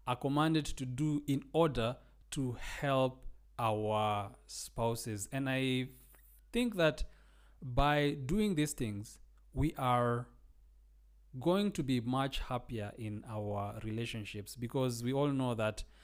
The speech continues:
happy wife, that means a happy life. Therefore, let's get right into it. The first thing, the first way that, uh, we are helpers to our wives is we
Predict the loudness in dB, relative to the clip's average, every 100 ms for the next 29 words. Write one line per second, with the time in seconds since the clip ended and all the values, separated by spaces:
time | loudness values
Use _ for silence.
0 | -20 -20 -4 2 4 6 6 6 6 4
1 | 4 6 4 0 -8 -2 0 0 -4 -2
2 | 0 2 4 6 6 4 2 4 4 6
3 | 6 4 -8 -20 -20 -20 -20 -20 0 2
4 | 4 6 8 6 6 6 6 -6 4 6
5 | 6 4 4 2 2 4 4 4 -2 -6
6 | -6 -4 0 2 2 0 -4 -10 -20 -20
7 | -4 -2 4 4 4 2 2 2 -2 -6
8 | 0 0 0 -4 -2 -2 -2 -2 -4 -2
9 | -4 -2 -2 -4 -8 -12 -10 -10 -8 -6
10 | -4 -2 -4 -6 -8 -10 -12 -18 -20 -20
11 | -20 -2 0